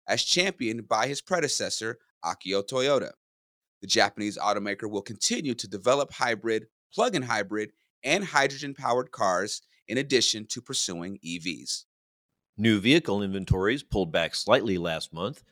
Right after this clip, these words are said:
Speaker 2: interrupting a string of recoveries that stretched back to last summer. That's according to estimates from Cox Automotive and the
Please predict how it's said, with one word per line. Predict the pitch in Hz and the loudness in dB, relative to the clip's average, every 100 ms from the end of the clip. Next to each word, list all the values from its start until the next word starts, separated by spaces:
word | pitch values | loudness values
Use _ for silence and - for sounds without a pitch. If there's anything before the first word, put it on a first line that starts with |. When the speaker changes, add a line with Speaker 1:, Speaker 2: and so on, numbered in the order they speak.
| _ - | _ -2
Speaker 2:
interrupting | 151 139 127 127 107 | 4 4 4 0 0
a | 92 | -2
string | - - 165 165 | -4 -2 -2 0
of | 123 113 | -4 -2
recoveries | 123 - 135 92 92 92 | -4 -2 -4 -4 -6 -4
that | 113 92 | -4 -4
stretched | - 110 - | -2 -2 0
back | 123 101 - | 2 2 -2
to | 113 | -6
last | 92 82 - - | -4 -6 -6 -4
summer. | 92 71 - _ _ - _ | -4 -6 -18 _ _ -20 _
That's | 117 101 | 2 2
according | 120 110 107 | 0 0 0
to | - 104 | -4 -2
estimates | 101 - 101 113 - | -4 -4 -6 -6 -6
from | 107 90 | -6 -6
Cox | - 90 - | -4 -4 -2
Automotive | 98 87 98 113 113 - - _ | -2 0 0 0 -2 -6 -20 _
and | 190 190 | 0 4
the | 175 | 4